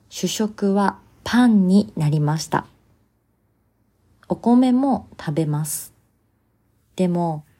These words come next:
日本のお米とはちょっと違います。料理するのが難しいです。なので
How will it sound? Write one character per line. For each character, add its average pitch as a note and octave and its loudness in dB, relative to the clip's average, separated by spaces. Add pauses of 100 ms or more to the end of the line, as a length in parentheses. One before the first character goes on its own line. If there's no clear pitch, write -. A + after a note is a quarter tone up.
(260)
日 E3+ -2
本 A#3 4
の A3+ 2
お A3+ -6
米 A3 -2
と G#3 -6
は F3 -6 (240)
ち - -10
ょ - -6
っ C4+ -8 (200)
と - 0 (100)
違 D#3 -2
い D#3 -2
ま D3+ -4
す。 - -14 (1300)
料 G3+ 6
理 E3 2
す - -6
る E3 0
の D3+ -4
が D3+ -6 (180)
難 D#3+ -2
し F3 -4
い - -10
で C#3+ -6
す。 - -14 (1300)
な F3+ 2
の F3 2
で E3 -2